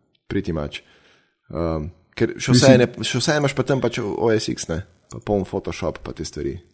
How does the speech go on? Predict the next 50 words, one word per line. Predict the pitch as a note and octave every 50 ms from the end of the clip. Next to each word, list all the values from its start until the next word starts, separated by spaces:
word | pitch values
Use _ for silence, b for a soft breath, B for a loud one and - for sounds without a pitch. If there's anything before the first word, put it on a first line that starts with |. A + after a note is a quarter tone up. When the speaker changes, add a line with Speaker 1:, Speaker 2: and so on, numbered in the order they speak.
| _ _
Speaker 2:
Ja, | - A2 A#2 A#2
Speaker 1:
Si | A2 A2
Speaker 2:
kar, | - C3+ B2
kar | C3 - D3 C#3
bi | C3+ B2+ C#3
jaz | C3+ C3+ C#3+
rad | C#3+ C3+ C3+ -
rekel, | C3 C3 C3+ - A2+
da | G2 F#2
ful | - - - - - C3 D3 E3+
ljudi | E3 C3 A2+ A2+ A#2+ C3+ C#3+ C#3 B B B B B B B B B _ _ _
mi | A2+ A2 G#2 G2+ G#2 G#2
je | G2+ G2+
že | G2+ G#2 G#2 G2+
začel | G#2 G2 - - B2+ B2+
sanjati, | A#2 - - - A#2+ B2+ C3+ C3 A2+ G#2 - -
kako | - A2 A2 A2
bi | A2 A2
oni | A2 A#2+ A#2+ A2+ G#2+
to | - A#2
imeli | A2+ A#2+ C3 B2+ A2+
namesto | G#2+ G2+ A2 A2 - - -
računalnika | A2 - - A2+ G#2 G2 G2+ B2 C#3+ C#3 B2+ G#2+ G#2+ G#2+ - G#2
in | G2+ G2
ne | G2+ G#2
vem | A2+ B2+ B2+
kaj | B2+ - C3 A#2
vse. | G#2+ - - - C3+ C3
In | A2+ G#2 G#2
jaz | A#2+ C3+ C3+ C3+ C3+
jim | A#2+ G#2+
sam | G#2+ - C#3+ D3 C#3
govorim | B2 A2+ A#2+ C3 C3+ C3+ C3
pa, | - G#2+ G#2 G#2 G#2+ b b b b b b b b b b b b _ _ _ _ _ _ -
ne, | G#2+ G#2+ G#2+ B2 D3+ D#3+ C3+ G#2+ F#2+ F#2 F2+
ne | - - G2+ G2+ G2+
moreš | A2+ D3+ F3 F3+ F3 -
imeti | D#3+ B2+ A2 -
to | A#2+ A2
namesto | G#2+ G2+ G2+ G#2 G2+ - G#2
računalnika. | F#2+ F#2 - - G#2 G2+ G2+ G2+ G2 G2 F#2+ - F#2 F2+ - - - - -
To | _ - C3 B2+
je | A#2+ A2
I | - - - B2 D3+ D3+ C#3
O | A#2 G#2+ G2+
S | G2 F#2+ -
gor, | - G2+ F#2+ F#2+ G#2 - A2+ A2 - _ _
to | - A2+ B2
Speaker 1:
Ja. | B2 A#2+
Speaker 2:
ne | A2 G#2+